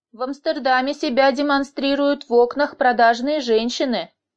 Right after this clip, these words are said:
Голос свекрови прервал ход мысли Алёны.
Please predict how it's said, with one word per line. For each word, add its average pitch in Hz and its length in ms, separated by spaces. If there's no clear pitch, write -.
Голос 196 480
свекрови 208 560
прервал 196 560
ход 208 300
мысли 208 440
Алёны. 175 720